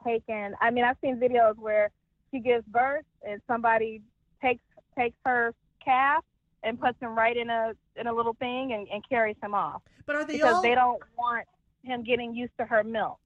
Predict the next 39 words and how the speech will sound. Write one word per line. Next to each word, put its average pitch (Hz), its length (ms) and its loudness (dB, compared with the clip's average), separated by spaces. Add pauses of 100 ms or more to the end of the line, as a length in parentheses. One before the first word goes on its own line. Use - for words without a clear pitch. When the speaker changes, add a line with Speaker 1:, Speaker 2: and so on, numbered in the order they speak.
(220)
Speaker 2:
Are 269 120 -8
they 285 180 -8
all, 349 460 -4
uh, 254 140 -8
put - 280 -12
in 254 80 -14
crates 285 400 -14
and 254 100 -16
taken 262 300 -12
away, 262 160 -10
or 311 160 -8
are 262 60 -10
some 262 240 -12
of 247 80 -10
them 226 160 -12
killed? 233 420 -10
I 214 60 -10
can't 294 320 -14
imagine 233 480 -14
all 233 160 -8
the 262 100 -12
boys 196 380 -10
being 202 240 -12
used 202 260 -12
as 185 160 -14
veal, 202 240 -12
or 190 60 -8
is 202 100 -12
that 226 220 -10
the 214 60 -14
case? 208 440 -14
Is 190 60 -18
the 208 80 -14
veal 233 320 -12 (1160)
p-, 262 160 -14
industry 247 440 -12
so 226 240 -12
popular 269 720 -12
that 214 220 -12